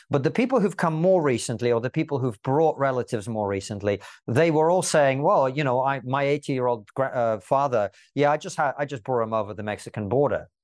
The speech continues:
And if an eighteen, eighty-year-old pensioner is able to make it across, and this isn't someone fleeing,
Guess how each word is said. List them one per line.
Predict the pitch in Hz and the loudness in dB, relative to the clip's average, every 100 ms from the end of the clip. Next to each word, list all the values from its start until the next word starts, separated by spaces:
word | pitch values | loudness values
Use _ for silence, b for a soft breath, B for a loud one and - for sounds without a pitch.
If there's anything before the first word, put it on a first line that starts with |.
| _ b b b _ | _ b b b _
And | 151 151 135 - | 0 0 -2 0
if | 160 160 | 2 2
an | 160 | 4
eighteen, | 196 214 202 185 160 160 - | 2 2 0 0 0 -2 0
eighty-year-old | 180 180 175 156 147 143 135 113 - _ _ _ _ _ _ _ _ _ _ _ _ _ _ _ | 0 0 0 2 2 2 2 -2 -14 _ _ _ _ _ _ _ _ _ _ _ _ _ _ _
pensioner | 160 196 - 156 98 98 | -2 -2 -2 -4 -2 -4
is | 127 117 | -2 0
able | 113 113 | 0 -2
to | - | -4
make | 127 127 117 | -2 -2 -2
it | 113 | -4
across, | - - 160 90 92 - b b _ - | -4 0 0 0 -4 -14 b b _ -2
and | 131 131 | 0 0
this | 170 175 | -2 -2
isn't | 185 165 | -4 -2
someone | - 151 131 | -2 -4 -6
fleeing, | 113 - 135 123 117 113 107 | -6 -2 0 2 0 -4 -10